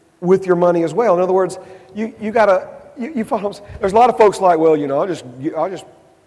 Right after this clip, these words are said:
pay my tithe and, and then just do whatever else." You know, no, you, you, you gotta be a steward, right? You understand? I'm not here to teach on finance. I'm just trying to show you. Sometimes we want one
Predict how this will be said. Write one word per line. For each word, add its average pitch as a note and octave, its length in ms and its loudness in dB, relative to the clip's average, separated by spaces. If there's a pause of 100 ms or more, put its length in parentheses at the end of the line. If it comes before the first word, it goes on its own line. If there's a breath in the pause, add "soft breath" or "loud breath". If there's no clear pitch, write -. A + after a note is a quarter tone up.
(320 soft breath)
pay E3 140 -4
my C#3 100 -10
tithe F3 480 -2
and, C#3+ 320 -10
and C3+ 180 -8
then D3+ 100 -8
just C3 160 -12
do D3+ 120 0
whatever D3+ 420 0
else." F3+ 240 0
You F3+ 160 -16
know, G#3+ 160 -6
no, F#3 160 -8
you, F#3 160 -10
you, G3 300 -14
you G3 80 -16
gotta A3 220 -6
be G#3 80 -8
a - 40 -8
steward, D#3+ 420 -8
right? E3 300 -10
You F#3 80 -10
understand? C#3+ 300 -16 (160)
I'm F3+ 80 -10
not G#3 100 -10
here F3+ 140 -4
to F#3+ 80 -18
teach F#3 200 -16
on E3+ 80 -10
finance. A3+ 260 -12
I'm E3 60 -14
just F3 120 -12
trying E3 140 -10
to C#3 60 -16
show G#3 140 -12
you. D3+ 180 -10 (520 loud breath)
Sometimes G3+ 400 -4
we F#3+ 120 0
want F#3 280 0
one F3 580 -4